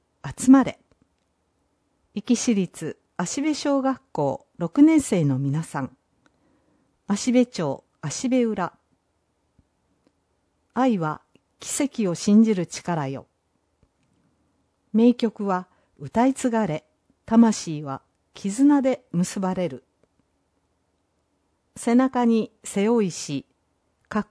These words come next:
こ、one for all、all for one。一人はみんなのために、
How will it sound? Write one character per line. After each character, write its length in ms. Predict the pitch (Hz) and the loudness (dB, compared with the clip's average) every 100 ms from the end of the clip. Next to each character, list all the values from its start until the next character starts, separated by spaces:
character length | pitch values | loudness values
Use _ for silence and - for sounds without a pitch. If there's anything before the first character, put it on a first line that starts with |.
| _ | _
こ、 240 | 165 - _ _ _ _ _ _ _ _ | -8 -8 _ _ _ _ _ _ _ _
one 260 | 196 262 277 | 2 6 6
for 300 | - 240 233 - | 6 0 0 -4
all、 380 | 196 175 131 - _ _ _ _ _ | -2 -2 -4 -10 _ _ _ _ _
all 240 | 208 285 277 | 0 0 0
for 360 | - 233 208 | 0 0 0
one。 300 | 185 156 113 - _ _ _ _ _ _ _ _ _ _ _ | -2 -4 -8 -18 _ _ _ _ _ _ _ _ _ _ _
一 240 | - - 247 | -20 0 2
人 180 | 214 156 | 2 0
は 200 | 143 - _ _ | -4 -6 _ _
み 200 | 185 208 | 4 10
ん 80 | 302 | 10
な 100 | 311 | 12
の 120 | 254 | 10
た 140 | - 160 | 8 2
め 140 | 143 | 4
に、 220 | 135 135 | 4 0